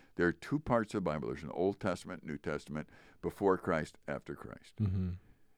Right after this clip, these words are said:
Speaker 1: Read the Bible in its entirety. Understand the context of it. Now, if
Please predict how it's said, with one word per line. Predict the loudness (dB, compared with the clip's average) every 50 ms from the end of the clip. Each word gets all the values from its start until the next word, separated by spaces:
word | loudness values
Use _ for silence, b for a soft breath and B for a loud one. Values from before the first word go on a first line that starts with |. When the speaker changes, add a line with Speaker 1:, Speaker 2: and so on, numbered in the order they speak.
| b b _ _ -14 -10
Speaker 1:
Read | -4 4 6 6 6 8 6
the | 2 4
Bible | 6 6 6 6 6 6 6 4 4 4 0
in | 0 0
its | 0 -2 -2 -4
entirety. | -6 -4 -2 0 2 2 4 4 4 2 2 0 0 -2 -6 _ _
Understand | -2 -2 -2 -2 -2 -4 -4 -6 -4 -4 -2 -2 0 -2 -2
the | -4
context | -6 -12 -6 -4 -2 -2 -2 -4 -4 -4 -4 -4 -4 -4 -8 -16 -14 -10 -6
of | -6 -4 -4
it. | -6 -10 -10 -16 _ _ -20 b b b b b b b b b b b b
Now, | -4 -4
if | -4